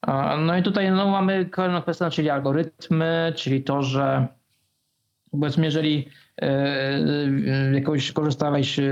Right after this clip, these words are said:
czy widziałeś film tego twórcy, to ci się wyświetli podobne, tak? I to znowu powstają, e, mamy te te-, teorie baniek informacyjnych,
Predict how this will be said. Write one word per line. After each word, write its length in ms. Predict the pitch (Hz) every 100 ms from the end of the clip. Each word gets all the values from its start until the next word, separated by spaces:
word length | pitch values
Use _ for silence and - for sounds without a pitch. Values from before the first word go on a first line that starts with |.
| 135 139 135
czy 100 | 135
widziałeś 500 | 135 147 143 139 135
film 180 | 139 120
tego 200 | 160 170
twórcy, 440 | - 180 160 160
to 100 | 147
ci 120 | 135
się 140 | - 135
wyświetli 360 | 127 - 143
podobne, 440 | 139 143 131 131 127
tak? 280 | 135 135
I 120 | - 123
to 120 | 123
znowu 200 | 131 123
powstają, 600 | - - 123 120 120 123 _ _ - - _ _ _ -
e, 280 | - 50 -
mamy 360 | - - 127
te 100 | 123
te-, 140 | 123 139
teorie 320 | 139 151 147
baniek 300 | 139 139 131
informacyjnych, 580 | - 127 123 - 131